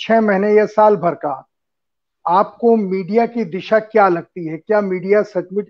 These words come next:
इस तरीके से बटेगा या मीडिया अपने basic principles के ऊपर move करने की कोशिश करेगा? और ऐसे journalist अभी हमारे बीच में हैं, अ, मैं आप ही का नाम लेता हूँ, आर राजगोपालन जैसे लोग,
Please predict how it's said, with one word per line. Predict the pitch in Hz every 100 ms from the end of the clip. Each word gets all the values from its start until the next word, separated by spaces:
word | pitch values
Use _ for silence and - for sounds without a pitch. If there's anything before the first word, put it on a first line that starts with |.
| 196
इस | 180
तरीके | 190 185 185 202
से | 208
बटेगा | 185 143 175 214 196 220 233 240 _ _ -
या | 202 226
मीडिया | 196 190 185 226 233
अपने | - 196 202 214
basic | 208 151 190 190 277 269 -
principles | 202 185 - 202 196 _
के | 202
ऊपर | 190 180 202 208
move | 185 185 190 185
करने | 185 190
की | 175 196
कोशिश | 185 175 196 -
करेगा? | 180 175 170 214 214 _ _ _
और | 190 208
ऐसे | - 196 196 196 240
journalist | 202 202 208 202 196
अभी | 185 196
हमारे | 160 175 185
बीच | 175 175 180 175
में | 185 180
हैं, | 208 190 175 _ _ _ 170
अ, | 180 180
मैं | 175 190 185 185 196
आप | 190 202
ही | 240
का | 208
नाम | 185 175
लेता | 170 165 175
हूँ, | 165 196 190
आर | 180
राजगोपालन | 180 170 175 175 170
जैसे | 165 165 170
लोग, | 165 165